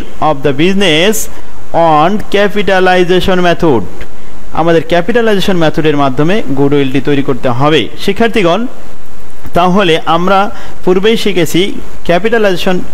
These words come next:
মেথডে গুডউইল করতে হলে পাঁচটি step করতে হয়। স্টেপ পাঁচটি হলো, এক নম্বর স্টেপ, calculation of capital employee, অর্থাৎ current, present value of all asset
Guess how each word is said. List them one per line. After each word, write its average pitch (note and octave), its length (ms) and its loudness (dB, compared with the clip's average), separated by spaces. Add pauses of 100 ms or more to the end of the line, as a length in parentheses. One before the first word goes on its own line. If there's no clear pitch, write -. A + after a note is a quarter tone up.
(440)
মেথডে D#3 380 0 (340)
গুডউইল G3 340 2
করতে E3 240 -2 (120)
হলে E3+ 240 2 (500)
পাঁচটি G3 360 -2 (120)
step D#3 260 0
করতে C3 280 -2
হয়। D3+ 200 0 (1500)
স্টেপ A#3 300 -2
পাঁচটি G#3+ 340 0
হলো, D#3 160 2 (300)
এক E3+ 120 -6
নম্বর G#3 180 0 (120)
স্টেপ, D3+ 220 0 (300)
calculation F3+ 500 0
of D3 40 0 (140)
capital D3+ 440 0 (320)
employee, C#3 760 0 (440)
অর্থাৎ G3 200 0 (140)
current, F3 320 0 (340)
present F#3 280 2
value G#3 200 2
of G3 60 -4 (140)
all F3+ 120 0 (260)
asset G3 260 0